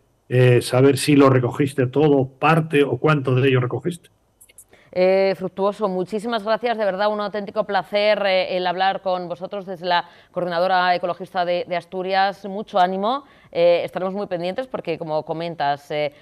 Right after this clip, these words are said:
Speaker 2: esto sigue, ya está en Cantabria y seguramente llegue en las próximas horas aquí a Euskadi. Así que nada,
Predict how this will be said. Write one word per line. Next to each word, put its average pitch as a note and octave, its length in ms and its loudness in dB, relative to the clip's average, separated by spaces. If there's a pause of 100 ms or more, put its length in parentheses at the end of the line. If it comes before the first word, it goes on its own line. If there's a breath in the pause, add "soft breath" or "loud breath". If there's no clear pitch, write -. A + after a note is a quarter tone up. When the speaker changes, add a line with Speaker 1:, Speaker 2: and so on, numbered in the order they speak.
(140 soft breath)
Speaker 2:
esto E3+ 320 -2
sigue, G3+ 680 -4
ya F3 60 -6
está E3+ 160 -10
en D#3+ 60 -10
Cantabria E3+ 400 -4
y D#3 40 -6
seguramente D#3+ 480 -8
llegue E3+ 220 -6
en D#3 80 -6
las C#3+ 120 -10
próximas E3 340 -16
horas D#3 320 -8
aquí D#3 160 -10
a - 20 -6
Euskadi. F3 540 -6 (340 soft breath)
Así E3 240 -8
que F3 140 -2
nada, E3+ 300 0